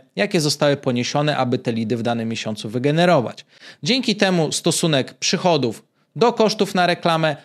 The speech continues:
pokaże nam bardzo fajnie, jaki jest roas. Można oczywiście zadać sobie pytanie, po co ja w ogóle wyliczam roas, skoro oprócz kosztów na reklamę mam szereg dodatkowych innych kosztów, takich jak obsługa,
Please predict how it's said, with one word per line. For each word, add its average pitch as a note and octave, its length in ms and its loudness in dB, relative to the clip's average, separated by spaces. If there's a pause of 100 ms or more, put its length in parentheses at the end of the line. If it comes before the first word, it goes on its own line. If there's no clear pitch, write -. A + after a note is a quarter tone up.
(140)
pokaże F3+ 380 2
nam C#3 180 2
bardzo C#3+ 280 2
fajnie, A#2 340 -2
jaki G#2+ 280 -6
jest G#2 260 -8 (220)
roas. C3 480 0 (120)
Można C4 400 2
oczywiście F#3+ 480 2
zadać D#3 340 2
sobie C#3+ 260 2
pytanie, C3 540 0 (300)
po C#4 220 4
co G#3+ 180 2
ja E3 140 4
w D#3+ 60 0
ogóle F3+ 240 4
wyliczam D3+ 500 2
roas, C3+ 440 4
skoro - 540 2
oprócz G3 380 0
kosztów G3+ 420 -2
na D3 120 2
reklamę C3+ 640 0 (360)
mam G3+ 320 0
szereg F#3 420 0
dodatkowych D#3+ 640 0
innych F3+ 340 2
kosztów, - 380 -4
takich C#3+ 300 -2
jak B2+ 180 0
obsługa, D#3+ 640 2